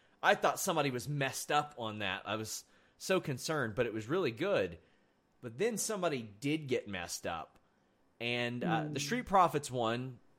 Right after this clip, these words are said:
Speaker 1: Angelo Dawkins hit a spine buster and got the pin. But Andrade kicked out.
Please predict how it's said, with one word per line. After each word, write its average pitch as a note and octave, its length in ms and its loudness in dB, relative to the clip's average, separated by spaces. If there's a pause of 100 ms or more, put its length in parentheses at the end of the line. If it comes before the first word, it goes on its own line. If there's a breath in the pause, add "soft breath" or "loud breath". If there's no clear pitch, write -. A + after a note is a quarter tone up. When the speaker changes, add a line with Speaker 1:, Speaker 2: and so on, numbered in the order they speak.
Speaker 1:
Angelo F#3+ 380 6
Dawkins C#3 400 6
hit C3 100 0
a - 20 -4
spine C3 360 0
buster G#2 500 0 (540)
and A#2+ 440 2
got C3 280 2
the - 40 -6
pin. F2 540 -4 (480)
But C#3+ 300 4
Andrade G3 580 6
kicked - 300 -2
out. E2+ 260 0